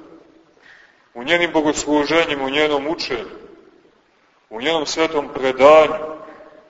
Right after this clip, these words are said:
Sve je to volja Gospodnja, isti je Duh Sveti. To je njegovo učenje. Crkva nema ljudskog učenja, braćo i sestre. Božje je sve.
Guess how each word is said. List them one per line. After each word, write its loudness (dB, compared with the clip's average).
Sve 4
je 4
to 2
volja 4
Gospodnja, 0
isti -4
je 2
Duh -6
Sveti. -2
To -12
je -6
njegovo 2
učenje. -4
Crkva 2
nema 6
ljudskog 0
učenja, -2
braćo -4
i -18
sestre. -12
Božje 2
je -4
sve. -2